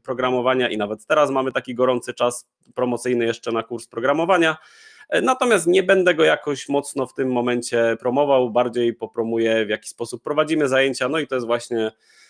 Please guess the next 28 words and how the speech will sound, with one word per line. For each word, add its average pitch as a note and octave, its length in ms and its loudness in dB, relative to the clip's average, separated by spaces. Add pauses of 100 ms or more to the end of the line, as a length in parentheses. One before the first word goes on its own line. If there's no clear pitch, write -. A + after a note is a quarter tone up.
(180)
e, A#2+ 320 4
to E3+ 80 0
jest C#3+ 120 4
właśnie C3+ 280 0
jedno B2 260 4
z G#2+ 40 -4
narzędzi, A2 440 0
z - 140 -12
których, G#2+ 460 -4
e, G2+ 220 -2
korzystamy A2 520 -4
podczas - 360 -8
prowadzenia G2+ 540 -2
zajęć. G2 320 -2
Także F2 220 -6
jak - 100 -2
komuś C#3 260 0
się B2 80 -6
spodoba, D#3+ 440 0
no C#3 160 0
to A#2+ 220 0
wtedy A2 320 -4
może G2+ 220 -4
się G2 120 -8
zapoznać F#2+ 420 -6
z E2+ 40 -10
naszą G2 320 -10
ofertą. - 420 -6